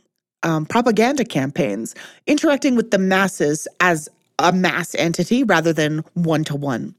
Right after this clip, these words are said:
This has, is someone who has one point in fashion, which is a skill that's used kind of generally to fit in and encompasses things like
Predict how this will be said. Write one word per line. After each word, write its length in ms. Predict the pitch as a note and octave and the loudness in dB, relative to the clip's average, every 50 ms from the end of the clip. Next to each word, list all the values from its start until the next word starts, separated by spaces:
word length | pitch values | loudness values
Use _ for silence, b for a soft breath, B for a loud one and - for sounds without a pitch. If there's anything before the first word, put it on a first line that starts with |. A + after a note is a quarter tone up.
| _ b b b b b b b b b b b b b b | _ b b b b b b b b b b b b b b
This 160 | G#3+ G#3+ - - | 0 0 0 0
has, 240 | F3+ F#3+ - - - | 0 0 0 0 0
is 160 | - G3+ G3 | 0 0 2
someone 180 | - A3 G#3 G3 | 2 2 2 2
who 60 | G3 F#3 | 4 4
has 180 | E3+ D#3 D#3 | 2 2 0
one 320 | E3 D#3 D#3+ G3+ A#3 C#4+ D#4 | -2 0 2 2 2 2 0
point 300 | - - A#3+ B3 A#3 - | 0 0 0 2 2 0
in 100 | B3+ C#4 | -2 -2
fashion, 600 | - - F4+ F#4 F#4 - - - - - - G3+ | -2 -4 -4 -4 -4 -4 -6 -8 -8 -6 -4 -2
which 200 | G#3+ A#3 - C4 | 0 0 0 0
is 120 | B3+ B3+ | 0 0
a 80 | C#4+ C#4 | 0 -2
skill 280 | - - - D#4+ D#4+ | -2 0 0 2 2
that's 220 | D#4 E4 - - C4+ | 2 0 0 0 0
used 420 | C4+ C#4 C4+ C4 - - - - b b b b b b b b | 2 2 2 0 -2 -6 -14 -20 b b b b b b b b
kind 180 | - D#4 D4+ C#4+ | 0 2 4 2
of 120 | A#3 F3 | 2 0
generally 640 | - - - A#3+ A#3 B3 C#4 D4+ D4 D4 D4 D4 C#4+ - | -2 -2 2 2 2 4 4 4 4 4 4 2 2 2
to 140 | - B3 | 2 0
fit 300 | A#3 - - - B3+ A#3 | 0 0 2 2 4 6
in 400 | G#3+ G3+ F3+ C#3+ B2 - - - - b b b b b b b | 6 4 4 2 0 -4 -10 -12 -14 b b b b b b b
and 120 | F#3+ G3+ | 0 0
encompasses 600 | F#3+ F#3+ - G#3 G#3+ G3 G3+ - - G3+ F3+ - | 0 0 0 0 0 2 0 0 0 -2 -2 0
things 380 | - - G3 F#3+ F#3+ F#3+ - G3+ | 0 2 2 2 2 0 0 2
like 320 | G3 F#3+ F#3 F3 - - | 2 2 2 0 -4 -8